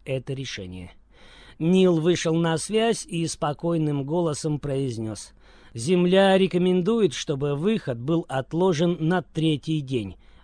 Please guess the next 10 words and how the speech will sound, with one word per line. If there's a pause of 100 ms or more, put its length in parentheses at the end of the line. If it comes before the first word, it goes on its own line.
Вы
согласны
с
этим?» (640)
«Мы (120)
полностью
согласны
с
этим
предложением»,